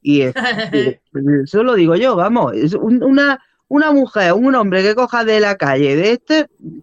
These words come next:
Speaker 1: eh, han arrasado. La mejor campaña que le hemos podido pagar los españoles y las españolas a Vox,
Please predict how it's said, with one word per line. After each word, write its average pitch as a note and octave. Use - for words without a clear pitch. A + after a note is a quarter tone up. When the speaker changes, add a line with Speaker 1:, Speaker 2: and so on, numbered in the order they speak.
Speaker 1:
eh, F3
han D#4+
arrasado. G#3+
La F#3+
mejor G3
campaña C4+
que F#3
le G3+
hemos A#3
podido F#3
pagar D3
los E3
españoles A3+
y G#3
las F#3+
españolas D3+
a D#3
Vox, -